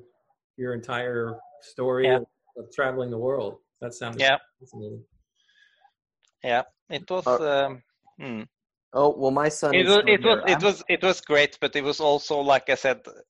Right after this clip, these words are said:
Speaker 2: kinda in afterthought. I've seen it line a, a bit too much up with, like, Luke fifteen and, uh, and the prodigal son.
Speaker 1: <laughs>
Speaker 2: So, yeah.
Speaker 1: We had to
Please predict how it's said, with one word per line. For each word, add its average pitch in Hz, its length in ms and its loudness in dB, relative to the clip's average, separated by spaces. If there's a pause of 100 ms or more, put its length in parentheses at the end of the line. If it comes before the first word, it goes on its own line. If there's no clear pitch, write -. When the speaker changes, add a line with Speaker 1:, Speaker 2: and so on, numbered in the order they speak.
Speaker 2:
kinda 143 420 4
in 131 220 -8
afterthought. 147 840 -2
I've 135 180 -2 (460)
seen 151 400 -6
it 147 140 -4 (120)
line 139 440 2 (200)
a, 143 140 -8 (260)
a 151 160 -2
bit 165 180 -6 (280)
too 151 300 -6
much 139 340 -4
up - 240 -6
with, 120 260 -6
like, 117 240 0 (120)
Luke 117 260 -10
fifteen 117 560 -14
and, 113 240 -6
uh, 113 340 4 (480)
and 123 160 -2
the 139 80 0
prodigal 127 480 0
son. 107 280 -2 (360)
Speaker 1:
<laughs> - 520 -16 (520)
Speaker 2:
So, 127 800 0 (380)
yeah. 123 180 -2 (120)
Speaker 1:
We 151 80 -10
had 127 80 -8
to 110 240 -6